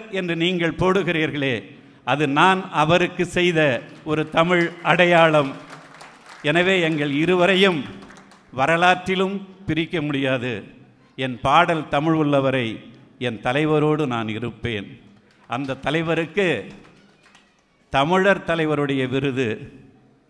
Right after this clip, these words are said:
எழுச்சி தமிழருக்கு கிடைத்திருக்கிறது. அவரும்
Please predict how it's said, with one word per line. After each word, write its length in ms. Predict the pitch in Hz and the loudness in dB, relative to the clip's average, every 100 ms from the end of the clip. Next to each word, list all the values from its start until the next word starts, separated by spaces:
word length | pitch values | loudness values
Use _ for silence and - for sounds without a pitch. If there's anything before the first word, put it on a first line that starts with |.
| _ _ _ _ | _ _ _ _
எழுச்சி 420 | 123 147 175 175 156 | -4 -2 -2 -4 -6
தமிழருக்கு 580 | 147 139 135 131 127 135 139 | -2 0 2 0 -4 -6 -8
கிடைத்திருக்கிறது. 800 | 123 120 - 110 104 107 92 98 - - - _ _ _ _ _ _ _ _ _ _ _ _ _ | -6 -8 -6 -8 -8 -10 -12 -14 -18 -20 -20 _ _ _ _ _ _ _ _ _ _ _ _ _
அவரும் 500 | 113 139 175 185 202 | -2 2 2 2 0